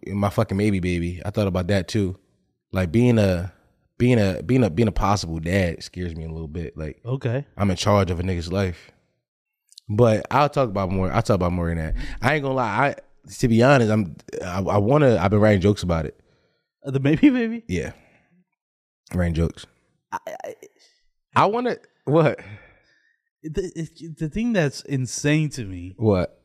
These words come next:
Speaker 2: is the fact that, like, 'cause I feel like the more you think about it, it, it, it won't matter if it's yours or not.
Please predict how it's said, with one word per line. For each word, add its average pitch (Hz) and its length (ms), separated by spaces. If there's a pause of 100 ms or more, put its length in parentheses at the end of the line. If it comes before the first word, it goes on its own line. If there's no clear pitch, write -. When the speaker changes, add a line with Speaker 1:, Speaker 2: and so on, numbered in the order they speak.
(240)
Speaker 2:
is 143 160
the 156 80
fact 151 380
that, 131 280 (1120)
like, 185 480
'cause 240 140
I 240 100
feel 330 160
like 302 160
the 262 100
more 233 220
you 202 180
think 226 260
about 139 260
it, 127 160
it, 170 220
it, 185 160
it 180 100
won't 254 260
matter 165 580
if 156 220
it's 165 320
yours 151 480
or 131 100
not. 95 300